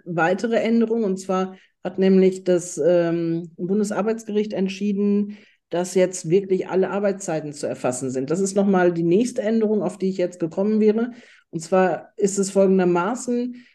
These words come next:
ein Betriebsrat hatte geklagt und hatte, äh, wissen wollen, hat ein Betriebsrat ein Mitbestimmungsrecht bei der Einführung von Arbeitszeiterfassungssystemen.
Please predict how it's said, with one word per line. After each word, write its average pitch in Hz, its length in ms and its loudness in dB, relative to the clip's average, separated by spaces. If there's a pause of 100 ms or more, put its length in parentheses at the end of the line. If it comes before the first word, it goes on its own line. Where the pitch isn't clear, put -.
(180)
ein 180 260 2
Betriebsrat 208 640 -2
hatte 202 220 -2
geklagt 185 720 -4
und 190 180 2
hatte, 190 380 4 (180)
äh, 175 320 0 (240)
wissen 214 540 0
wollen, 202 280 4
hat 208 140 -2
ein 202 140 2
Betriebsrat 208 680 -2
ein 180 220 4
Mitbestimmungsrecht 214 1040 -2
bei 175 120 2
der - 180 -6
Einführung 220 540 -2
von 202 200 -2
Arbeitszeiterfassungssystemen. 151 2000 -2